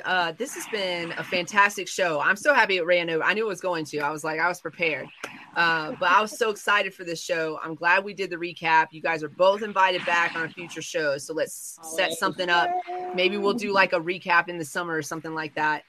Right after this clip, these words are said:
Speaker 1: Talk
Speaker 2: Sounds
Speaker 1: about
Speaker 2: good.
Speaker 1: some stuff. Um, hang out for, uh, after the show. We'll chit chat for a second.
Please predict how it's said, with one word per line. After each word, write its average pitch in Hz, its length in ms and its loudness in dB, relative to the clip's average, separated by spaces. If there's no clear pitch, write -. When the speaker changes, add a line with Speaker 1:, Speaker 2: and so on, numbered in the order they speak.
Speaker 1:
Talk 170 200 0
Speaker 2:
Sounds 185 80 0
Speaker 1:
about 165 180 2
Speaker 2:
good. 285 60 8
Speaker 1:
some 320 100 10
stuff. 156 340 -4
Um, 180 240 4
hang 214 300 2
out 220 280 6
for, 190 680 4
uh, - 40 2
after 175 600 6
the 180 80 -10
show. 185 240 -4
We'll 175 160 -8
chit 165 220 -10
chat 170 180 -4
for 180 80 -6
a 170 60 -6
second. 175 300 -4